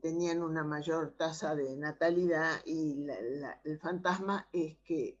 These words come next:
el mundo no podría soportar ese ritmo de crecimiento, lo cual desencadenó muchas políticas de desarrollo. Es decir, esto sería un tema muy complejo, pero es el contexto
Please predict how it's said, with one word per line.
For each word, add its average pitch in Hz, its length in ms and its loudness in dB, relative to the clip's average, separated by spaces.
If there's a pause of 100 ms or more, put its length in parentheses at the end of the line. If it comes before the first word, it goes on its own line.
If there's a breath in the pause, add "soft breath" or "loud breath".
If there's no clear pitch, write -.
(120)
el 170 180 2
mundo 175 380 0
no 160 160 -2
podría 151 440 2
soportar 156 600 -2
ese 147 240 -2
ritmo 147 400 -4
de 131 120 -6
crecimiento, 160 1000 -4 (640 loud breath)
lo 202 180 0
cual 269 180 6
desencadenó 202 680 4
muchas 208 280 -2
políticas 175 560 0
de 156 120 2
desarrollo. 175 800 0
Es 180 100 0
decir, 185 260 2
esto 226 220 -2
sería 214 280 2
un 208 80 -2
tema 220 220 4
muy 220 140 0
complejo, 151 600 -2
pero 214 160 8
es 262 140 4
el 254 180 -2
contexto 196 1000 2